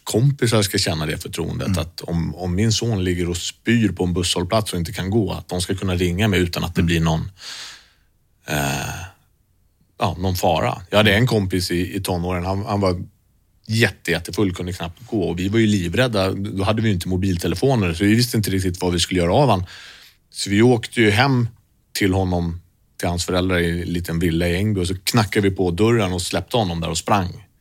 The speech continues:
Speaker 2: Mm.
Speaker 1: Eh, för vi var ju så rädda att bli påkomna att vi hade varit. Nu fattar ju de såklart att vi var ju ett gäng på fyra, fem personer som alltid umgicks. Så att
Speaker 2: Mm.
Speaker 1: de förstod ju det i alla fall. Men
Speaker 2: Men
Speaker 1: jag
Speaker 2: fatta det traumat ändå, öppna dörren så ligger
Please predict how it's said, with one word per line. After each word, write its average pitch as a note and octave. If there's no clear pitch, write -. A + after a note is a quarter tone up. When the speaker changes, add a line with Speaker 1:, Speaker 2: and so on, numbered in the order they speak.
Speaker 2:
Mm. F#2
Speaker 1:
Eh, C#2+
för G2
vi G2
var F#2
ju F2+
så G2+
rädda F2+
att F2+
bli E2
påkomna F2
att E2
vi G#2+
hade E2+
varit. D2
Nu G2
fattar G#2
ju B2+
de -
såklart -
att E2+
vi F#2
var F2+
ju G#2+
ett F#2
gäng F2+
på -
fyra, D#2+
fem E2
personer G2+
som F2+
alltid F2
umgicks. E2+
Så -
att F#2+
Speaker 2:
Mm. G2
Speaker 1:
de F#2
förstod F2+
ju F#2
det E2+
i E2
alla E2+
fall. F2+
Men E2+
Speaker 2:
Men A2+
Speaker 1:
jag G#2
Speaker 2:
fatta A#2+
det A2
traumat A2
ändå, F#2
öppna F#2
dörren F#2+
så -
ligger F#2